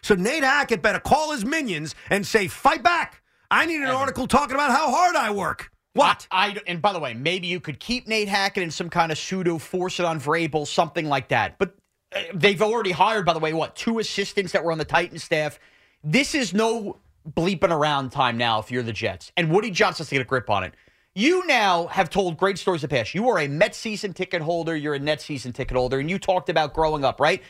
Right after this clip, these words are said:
Speaker 2: That was something your father did, right?
Speaker 1: Right.
Speaker 2: And now you get to kind of do that, take your father to games. That means a lot to you, right?
Speaker 1: Okay,
Speaker 2: That's at
Speaker 1: what
Speaker 2: your
Speaker 1: the,
Speaker 2: core.
Speaker 1: where the hell's this going?
Speaker 2: I'm gonna tell you where it's going.
Speaker 1: <laughs>
Speaker 2: There's a lot of people who treat football the same way.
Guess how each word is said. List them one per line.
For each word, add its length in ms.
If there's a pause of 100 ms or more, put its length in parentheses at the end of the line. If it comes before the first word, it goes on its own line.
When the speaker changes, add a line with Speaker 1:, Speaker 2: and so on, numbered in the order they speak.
Speaker 2:
That 100
was 100
something 360
your 100
father 380
did, 240
right? 200
Speaker 1:
Right. 280 (260)
Speaker 2:
And 140
now 140
you 200
get 240
to 80
kind 260
of 120
do 160
that, 200
take 180
your 80
father 300
to 60
games. 180
That 140
means 320
a 60
lot 260
to 80
you, 120
right? 200
Speaker 1:
Okay, 80
Speaker 2:
That's 180
at 60
Speaker 1:
what 60
Speaker 2:
your 160
Speaker 1:
the, 60
Speaker 2:
core. 80
Speaker 1:
where 80
the 100
hell's 200
this 200
going? 160
Speaker 2:
I'm 100
gonna 160
tell 240
you 80
where 160
it's 140
going. 280 (200)
Speaker 1:
<laughs> 160
Speaker 2:
There's 240
a 60
lot 280
of 100
people 360
who 120
treat 300
football 480
the 80
same 340
way. 220